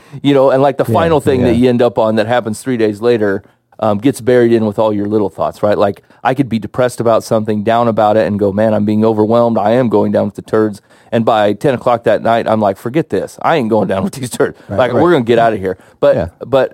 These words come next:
Speaker 2: 'Cause I think I've been both of those places.
Speaker 1: Correct.
Speaker 2: The, the, for,
Speaker 1: Right.
Speaker 2: you know, and, and, uh, like, n-, no, no.
Speaker 1: And so maybe it's,
Speaker 2: Yeah.
Speaker 1: maybe it really is just more of a, um, uh, a, a visibility thing, right?
Speaker 2: Mm-hmm.
Speaker 1: Like, people, the, the, the age of social media has brought that, like, every,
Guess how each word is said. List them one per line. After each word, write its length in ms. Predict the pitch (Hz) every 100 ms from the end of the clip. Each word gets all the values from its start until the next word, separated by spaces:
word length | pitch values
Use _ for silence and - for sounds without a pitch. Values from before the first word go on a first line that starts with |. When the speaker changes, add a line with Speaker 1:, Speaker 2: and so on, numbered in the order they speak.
| -
Speaker 2:
'Cause 80 | -
I 60 |
think 120 | 208
I've 100 | 226
been 160 | 190 151
both 200 | 135 214
of 60 | 247
those 140 | 123
places. 400 | - 95 87 85
Speaker 1:
Correct. 320 | 180 240 294
Speaker 2:
The, 80 | 117 -
the, 80 | 127
for, 60 |
Speaker 1:
Right. 220 | 120 220 160
Speaker 2:
you 60 |
know, 160 | 107 107
and, 140 | 127 120
and, 160 | 123 - 143
uh, 140 | 123
like, 120 | 98 113
n-, 120 | 139 _ -
no, 340 | 285 392 - -
no. 320 | 247 - - - -
Speaker 1:
And 120 | 170 175
so 160 | 226
maybe 260 | 214 220 214
it's, 120 | 98
Speaker 2:
Yeah. 60 | 107
Speaker 1:
maybe 280 | 180 220 185
it 80 |
really 340 | 143 180 156 151
is 180 | 151 113
just 240 | 127 -
more 240 | 127 127
of 140 | 123 113
a, 500 | 110 110 104 104 101 -
um, 540 | 101 98 98 95 92 - - - 50
uh, 300 | 50 50 52 - - - _ - -
a, 40 |
a 160 | 78 101
visibility 520 | 117 139 135 156 110
thing, 280 | 98 85 78 _ _ _ -
right? 140 | 147
Speaker 2:
Mm-hmm. 80 | 147
Speaker 1:
Like, 200 | 135 - _ -
people, 340 | 196 165 135 - _ -
the, 280 | - 127 120
the, 160 | 127
the 200 | 110 123
age 220 | 143 156
of 100 | 139 110
social 300 | 135 117 117
media 280 | 113 113
has 220 | 110 113 101
brought 280 | 117 110
that, 160 | 110 85
like, 220 | 104 101
every, 500 | 113 127 127 117 107